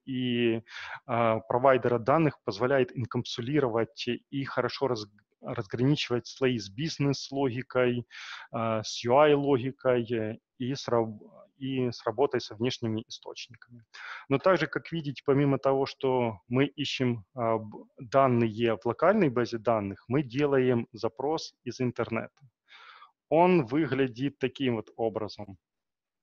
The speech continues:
Observable just, передаем сю-, сюда строку для поиска. Flat map single, если вкратце, он преобразует один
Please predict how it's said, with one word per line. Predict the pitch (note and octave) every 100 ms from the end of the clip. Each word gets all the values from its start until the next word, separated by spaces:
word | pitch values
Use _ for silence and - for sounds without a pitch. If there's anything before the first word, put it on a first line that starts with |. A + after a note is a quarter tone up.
| - B2
Observable | A#2 - E3 D3 G#2 A2+
just, | G2 A#2 A#2+ - - -
передаем | A#2+ G#2 A#2 C#3+
сю-, | C#3+ B2+ G#2+ -
сюда | - A2 B2+
строку | C3+ - - B2
для | G2+ A2
поиска. | - A#2 A#2+ - - C#3 B2+ - - - - _ -
Flat | B2 D#3 D#3+
map | A#2+ C3+ C3
single, | - - C3 A2+ G#2+ G#2 A2 _
если | A#2 B2+ - A#2
вкратце, | - C3 C#3+ D#3 - C3+
он | - C3+
преобразует | - B2 A2 A#2+ G#2+ A#2+ A2 - -
один | A2+ A2+ F3 A#3+